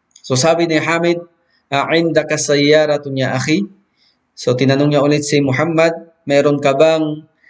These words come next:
sasakyan o aking kapatid?" Sabi ni Muhammad, "La." Okay? Yung sayyara, mga kapatid, ah, dito, ah, balikan natin. Ah, yung sayyara, kabilang siya sa ism kasi bakit?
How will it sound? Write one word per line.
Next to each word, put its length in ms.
sasakyan 720
o 360
aking 360
kapatid?" 600
Sabi 360
ni 80
Muhammad, 760
"La." 280
Okay? 480
Yung 160
sayyara, 400
mga 240
kapatid, 400
ah, 160
dito, 560
ah, 160
balikan 400
natin. 480
Ah, 480
yung 160
sayyara, 960
kabilang 400
siya 400
sa 160
ism 400
kasi 400
bakit? 400